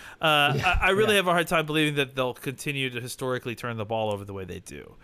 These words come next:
Speaker 1: right? So if, I think if that ends and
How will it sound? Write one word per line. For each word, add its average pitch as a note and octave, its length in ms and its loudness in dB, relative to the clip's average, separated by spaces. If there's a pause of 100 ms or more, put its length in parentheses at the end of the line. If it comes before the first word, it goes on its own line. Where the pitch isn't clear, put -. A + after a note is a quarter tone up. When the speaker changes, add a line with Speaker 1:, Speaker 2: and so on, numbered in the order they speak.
Speaker 1:
right? B2 340 0
So D3 160 -2
if, C#3+ 100 -6 (160)
I E3 60 0
think A3 180 -2
if G3+ 140 -2
that F3+ 300 2
ends C3+ 480 -2 (460)
and C3+ 560 -2